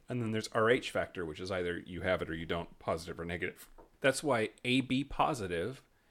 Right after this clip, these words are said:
is called the universal recipient. It doesn't matter what the fuck's in your blood, they can take it. And then O negative is the universal donor. They don't have anything in their blood.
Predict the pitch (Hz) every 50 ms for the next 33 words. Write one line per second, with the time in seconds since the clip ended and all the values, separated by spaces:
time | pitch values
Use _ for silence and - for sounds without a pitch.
0 | _ _ _ - 104 - - - 117 104 98 95 95 - - - 104 95 90 87
1 | 85 - _ 104 110 120 120 117 110 113 107 - - 95 87 85 - - - 127
2 | - - 82 82 90 - - _ _ - 113 131 110 98 101 107 95 87 85 110
3 | 120 117 - - 101 87 - - 90 85 82 80 78 80 80 78 76 78 78 80
4 | 85 92 92 95 95 - 87 80 - - 98 92 - 78 71 - - - - -
5 | - - - - - - - - - - _ _ _ _ _ - _ _ _ 113
6 | 107 101 95 95 87 98 98 95 90 87 87 - - - - 110 104 95 92 92
7 | 92 95 - - - _ _ _ - 117 120 135 - 85 76 71 71 87 113 -
8 | - _ _ _ - 101 95 - - 95 90 87 87 87 87 87 85 - - 90
9 | - 101 - _ _ _ - _ _ - 101 92 85 69 - - - _ _ _
10 | _ - 117 135 - - 101 101 90 85 - - _ _ _ 151 156 156 117 -
11 | - 87 82 80 80 82 80 80 - 82 82 82 82